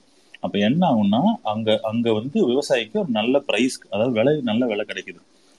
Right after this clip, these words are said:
அந்த எம் எஸ் பிங்கிறது அவங்களுக்கு கிடைக்குது. இப்ப இந்த பிரைவேட், அந்த லா புதுசா கொண்டு வரும்போது என்ன ஆகுதுன்னா, அவங்களோட அந்த மினிமம் சப்போர்ட் பிரைஸ்ங்கிறது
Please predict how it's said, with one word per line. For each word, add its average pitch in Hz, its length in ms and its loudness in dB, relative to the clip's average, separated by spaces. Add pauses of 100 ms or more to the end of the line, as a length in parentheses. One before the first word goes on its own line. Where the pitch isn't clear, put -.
(160)
அந்த 101 160 0
எம் 120 240 4
எஸ் 180 180 0
பிங்கிறது 131 240 2
அவங்களுக்கு 120 340 -2
கிடைக்குது. 98 360 -6
இப்ப 104 180 -4
இந்த 104 320 0
பிரைவேட், 160 440 -2
அந்த 101 160 -2
லா 107 200 2 (120)
புதுசா 139 340 -2
கொண்டு 107 260 -2
வரும்போது 104 280 0
என்ன 95 160 -4
ஆகுதுன்னா, 92 300 -10 (520)
அவங்களோட 117 300 4
அந்த 202 160 6
மினிமம் 175 480 4
சப்போர்ட் 120 360 0
பிரைஸ்ங்கிறது 107 480 -2